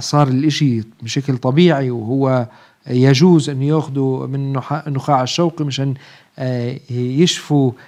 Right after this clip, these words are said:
الثاني، فبالتالي ال-، مسموح، ولكن مش لهدف ال-،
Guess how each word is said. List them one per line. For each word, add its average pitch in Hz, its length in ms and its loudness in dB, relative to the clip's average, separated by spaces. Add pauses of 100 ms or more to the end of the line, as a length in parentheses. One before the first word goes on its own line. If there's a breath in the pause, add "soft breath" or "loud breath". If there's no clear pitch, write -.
(140 loud breath)
الثاني، 156 580 4
فبالتالي 143 680 0 (160)
ال-، 135 160 -6 (240)
مسموح، 160 600 2 (460 soft breath)
ولكن 165 380 0
مش 165 320 0
لهدف 143 560 0
ال-، 123 300 -2